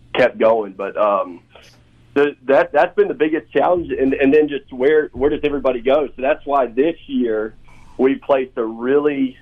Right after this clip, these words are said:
uh, we've really looked at in, in detail what our number is. So how many tickets do we want out every game? And then how are we gonna get there? We have a, we have a number we have to get to for season tickets,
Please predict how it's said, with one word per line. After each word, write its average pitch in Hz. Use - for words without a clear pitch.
uh, 110
we've 120
really 135
looked 127
at 110
in, 127
in 120
detail 123
what 135
our 131
number 117
is. 90
So 113
how 131
many 139
tickets 131
do 117
we 123
want 123
out 117
every 113
game? 117
And 123
then 127
how 131
are 127
we 120
gonna 113
get 120
there? 104
We 123
have 131
a, 120
we 120
have 123
a 117
number 131
we 123
have 123
to 120
get 120
to 127
for -
season 123
tickets, 135